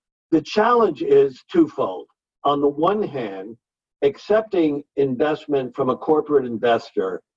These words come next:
has the potential to limit your options going forward. Inevitably, if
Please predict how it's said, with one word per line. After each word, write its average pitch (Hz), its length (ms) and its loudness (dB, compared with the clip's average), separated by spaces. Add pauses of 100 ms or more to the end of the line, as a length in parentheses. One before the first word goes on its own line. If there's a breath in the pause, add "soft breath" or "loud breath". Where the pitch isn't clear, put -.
(380)
has 175 360 2
the 165 100 -2
potential 139 760 0
to - 140 -2
limit 160 400 0
your 127 160 2
options 113 440 -4
going 107 320 -2
forward. 95 420 -2 (680)
Inevitably, 170 840 0 (540)
if 196 280 4